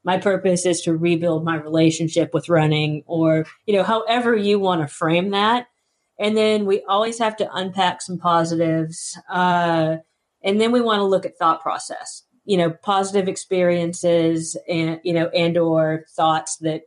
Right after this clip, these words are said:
just kinda just hung out in your brain. Like, for instance, uh, before I got on with you, I went and I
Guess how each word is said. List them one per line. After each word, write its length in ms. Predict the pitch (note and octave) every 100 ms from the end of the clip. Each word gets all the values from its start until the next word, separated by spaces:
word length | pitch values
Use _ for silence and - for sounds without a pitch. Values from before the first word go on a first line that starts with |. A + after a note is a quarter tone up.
| -
just 200 | E3+ E3+
kinda 440 | E3+ D#3+ D#3+ D3+ - _
just 180 | E3 - -
hung 200 | E3 F3
out 160 | D#3+ D#3+
in 80 |
your 80 | D#3+
brain. 460 | D#3 D3+ D#3 D#3 D#3 _ _ _ F#3+
Like, 140 | G3
for 140 | G#3+
instance, 760 | A3 A3 A#3 G#3 F#3+ F3 - - E3
uh, 220 | F3 E3+
before 320 | F3 A3 G3
I 60 | F#3
got 220 | F#3 F3+
on 200 | E3+ E3+
with 180 | E3 F#3
you, 560 | F3 F#3+ F#3 F3 F3 - _ _ _ -
I 120 | G3
went 320 | G3+ G3+ G3 -
and 340 | F3+ F3+ F3
I 220 | E3 E3+